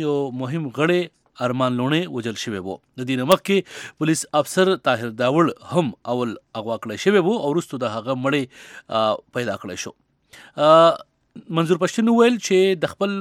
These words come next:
وطن سره په ننګ ولاړ دی او هم په دې بنیاد ورته پاکستان کې خلک غدار وایي.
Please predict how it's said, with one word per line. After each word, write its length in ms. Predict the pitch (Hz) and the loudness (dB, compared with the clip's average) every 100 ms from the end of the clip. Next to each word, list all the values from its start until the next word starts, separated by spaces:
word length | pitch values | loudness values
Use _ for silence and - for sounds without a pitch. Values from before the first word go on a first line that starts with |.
| 156 | -4
وطن 260 | 151 190 185 - | -4 -2 -2 -2
سره 240 | 175 160 113 - _ _ - | 0 0 0 -8 _ _ -2
په 80 | 143 | 2
ننګ 180 | 208 180 | 4 8
ولاړ 260 | 185 208 202 | 10 8 8
دی 80 | 226 - - - | 0 -2 -18 -2
او 100 | 143 185 | 0 0
هم 80 | 180 | 0
په 100 | 160 | 0
دې 180 | 180 151 | 0 -2
بنیاد 260 | 147 165 156 | 0 0 0
ورته 260 | 143 139 127 | -2 -4 -4
پاکستان 340 | 120 - 139 131 | -6 -6 -8 -8
کې 140 | - | -8
خلک 240 | 131 117 107 | -8 -6 -4
غدار 300 | 117 110 98 | 0 0 0
وایي. 160 | 92 | -8